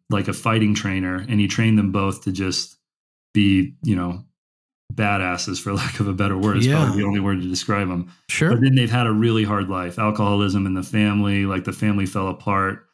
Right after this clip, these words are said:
Speaker 1: And basically, after not seeing each other's for ye-, for years, they end up in the ring together in an M M A competition, and they have to work it out on a mat. And it's a really good movie.
Speaker 2: Tom Hardy.
Speaker 1: Tom Hardy. That's it.
Speaker 2: Yeah.
Speaker 1: Yeah.
Speaker 2: He's actually in the, the Venom movie that's being advertised all over town.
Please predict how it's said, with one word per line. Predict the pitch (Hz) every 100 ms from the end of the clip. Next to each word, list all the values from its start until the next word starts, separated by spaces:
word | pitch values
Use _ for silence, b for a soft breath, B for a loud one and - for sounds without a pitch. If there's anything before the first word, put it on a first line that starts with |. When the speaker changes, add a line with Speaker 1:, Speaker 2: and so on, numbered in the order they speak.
| _ _ _ -
Speaker 1:
And | 107
basically, | 107 110 110 104 104
after | 104 104
not | 107 110 107
seeing | 110 104
each | 95 104
other's | 98 95
for | - 95
ye-, | 92 101 -
for | 101
years, | 95 107 101 92
they | 98 98
end | 101
up | 95 87 -
in | 104
the | 101
ring | 92 95
together | 92 95 92 92 90
in | 92
an | 95
M | 95
M | 95 95
A | 92
competition, | 98 92 87 95 90 98 90 95
and | 98
they | 92
have | 98
to | 95
work | 95 98 92
it |
out | 92 92
on | 90
a | 90
mat. | 90 87 87 -
And | 95
it's | 87
a | 92
really | 92 98 92 90
good | 95 87
movie. | 90 87 85 82 _ _ _ _ -
Speaker 2:
Tom | 143 127
Hardy. | 120 131 117 92 - _ _ _ -
Speaker 1:
Tom | - 101
Hardy. | 92 92 82 76 -
That's | 90 90 -
it. | 85
Speaker 2:
Yeah. | 139 156 110 113 b b
Speaker 1:
Yeah. | 101
Speaker 2:
He's | 131 175
actually | 170 170 - 160
in | 147 135
the, | 131 123 123 147
the | 127
Venom | 113 139 143 131
movie | 127 120
that's | 117 113
being | 123 117
advertised | 120 120 123 117
all | 120 120
over | 110
town. | 104 120 110 101